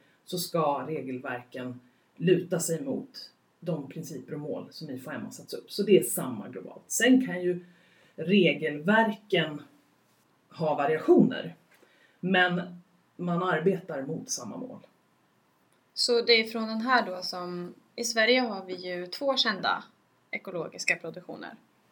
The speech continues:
Speaker 2: Och då har vi ju KRAV och E U Ekologiskt. Då kan man säga att båda de här typerna då härstammar från I F A M.
Speaker 1: De relaterar till, ja,
Speaker 2: Ja.
Speaker 1: de härstammar och relaterar till I F A M's, eh, mål och principer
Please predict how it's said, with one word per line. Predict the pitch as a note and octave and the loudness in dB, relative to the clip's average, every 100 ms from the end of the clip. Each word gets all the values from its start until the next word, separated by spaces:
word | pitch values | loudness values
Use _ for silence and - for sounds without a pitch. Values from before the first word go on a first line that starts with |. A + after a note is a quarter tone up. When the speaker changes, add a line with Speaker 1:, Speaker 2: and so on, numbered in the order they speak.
| _ | _
Speaker 2:
Och | G#3 | -8
då | G#3+ | -4
har | G#3 G3+ F#3+ | -2 -2 -6
vi | F3 | -6
ju | F3+ F3 E3+ | -8 -8 -6
KRAV | - A#3 C4 C4 | 4 6 4 0
och | A#3 A3+ - | -6 -6 -8
E | G3+ | -8
U | F3+ | -10
Ekologiskt. | - - - G3+ - - _ _ _ | -12 -10 -10 -8 -8 -10 _ _ _
Då | G#3+ | -4
kan | A#3 | -2
man | A#3 | 2
säga | A3 F#3+ | 4 2
att | F#3+ | 2
båda | A#3+ G#3 B3 C#4 | 0 2 2 4
de | B3+ | 4
här | F#3+ F3+ - - _ | 4 0 -8 -14 _
typerna | - G#3 - F3 E3+ F3 G#3+ | -10 -10 -10 -6 -6 -6 -10
då | - G3 F#3+ F#3 - | -12 -8 -8 -10 -10
härstammar | G3 - F3+ G#3 A#3 | -6 -4 -4 -4 -4
från | A3+ F#3+ - - - _ _ _ _ | -6 -10 -12 -14 -18 _ _ _ _
I | - | -8
F | G#2+ - | -8 -8
A | |
M. | D#2 | 2
Speaker 1:
De | B3 B3+ A#3+ | 6 6 4
relaterar | A#3 A3+ G3+ - E3 E3 D3+ - - | 2 2 0 0 0 0 0 -6 -6
till, | - - | -6 0
ja, | F3 - - - | 0 0 -6 -10
Speaker 2:
Ja. | G#3+ | -4
Speaker 1:
de | G#3+ G3+ | 2 4
härstammar | F#3 - D#3 D#3 | 4 0 -6 -6
och | D3+ | -6
relaterar | D3 D3 - C#3+ C#3 - | -6 -8 -8 -8 -8 -10
till | A#2+ A2 - _ _ _ - | -10 -10 -12 _ _ _ -6
I | D3+ | -6
F | - B2+ | -6 -8
A | - - | -8 -10
M's, | - - - - - | -12 -6 -4 -4 -6
eh, | - - - - - _ _ | -12 -12 -12 -16 -20 _ _
mål | - F3 E3 - | -12 -4 -2 -4
och | - | -10
principer | - - - - | -18 -18 -16 -16